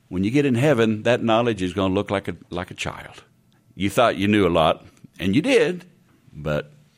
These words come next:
there's so much more to know about God, about Jesus. When we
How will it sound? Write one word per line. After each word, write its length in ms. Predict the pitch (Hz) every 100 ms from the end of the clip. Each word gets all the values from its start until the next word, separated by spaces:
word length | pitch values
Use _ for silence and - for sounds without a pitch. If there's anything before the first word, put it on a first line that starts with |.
| _ -
there's 220 | 87 85
so 160 | - 85
much 240 | 73 -
more 180 | 78 71
to 100 | 67
know 320 | 67 67 65 - _ _ _
about 380 | - 76 80 71
God, 400 | 80 76 82 85 - _ _ -
about 400 | 76 73 - 78
Jesus. 560 | 78 76 87 76 - _ _ _ _
When 220 | 82 90 95
we 300 | 101 104